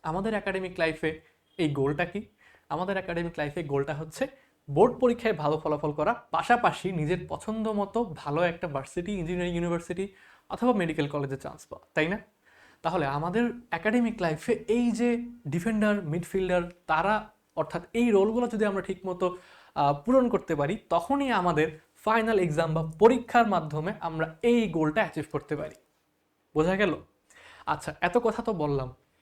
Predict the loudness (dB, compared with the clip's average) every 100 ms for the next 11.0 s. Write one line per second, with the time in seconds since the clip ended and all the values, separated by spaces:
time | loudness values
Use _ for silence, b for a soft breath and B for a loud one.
0 | -8 -4 -4 -2 -2 -2 2 2 2 -4
1 | _ -4 2 2 0 -4 2 2 2 -2
2 | -2 -2 0 0 2 0 0 -4 -6 -6
3 | -4 -4 -4 -6 -4 -4 0 0 -2 -4
4 | -6 -10 _ -2 -2 0 0 0 0 0
5 | -2 -6 b b b b b 0 0 2
6 | 0 0 2 0 -2 -4 -2 0 0 -4
7 | -8 -8 -12 -16 -16 _ _ _ b b
8 | -2 0 2 2 0 -4 -4 0 0 -2
9 | -2 -2 -4 -4 -4 -4 0 0 2 0
10 | -2 -6 -6 -6 -4 -6 -6 -6 -6